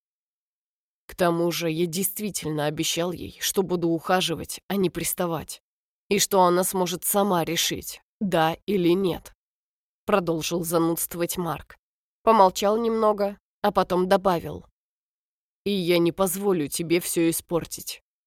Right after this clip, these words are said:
Я никогда не встречал девушки, ради которой мне бы хотелось стать лучше. Если ты не готов ухаживать, оберегать и любить, лучше отойди сразу".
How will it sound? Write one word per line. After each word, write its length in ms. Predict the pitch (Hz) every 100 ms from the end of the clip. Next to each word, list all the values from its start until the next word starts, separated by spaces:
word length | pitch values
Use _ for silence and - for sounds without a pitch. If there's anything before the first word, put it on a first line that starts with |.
| _ -
Я 160 | 190
никогда 540 | 196 190 220 214 180 170
не 120 | 156
встречал 540 | - - 175 - 165
девушки, 720 | 156 156 190 170 - - 101 - _ -
ради 320 | 208 202 -
которой 440 | 170 175 190 180 160
мне 220 | 156 165
бы 140 | 160
хотелось 540 | - 175 - 185 156 -
стать 340 | - 165 -
лучше. 520 | 180 165 - - - _ _ _ _ _
Если 320 | 196 202 202 190
ты 160 | -
не 140 | 185 175
готов 380 | 185 185 175
ухаживать, 680 | 175 - 214 180 147 147 - -
оберегать 720 | 202 175 180 170 175 156 - -
и 100 | 208
любить, 580 | 170 156 165 185 - _ _ _ _ -
лучше 460 | 208 202 185 -
отойди 460 | 196 196 185 175 180
сразу". 640 | - 180 170 160 151 135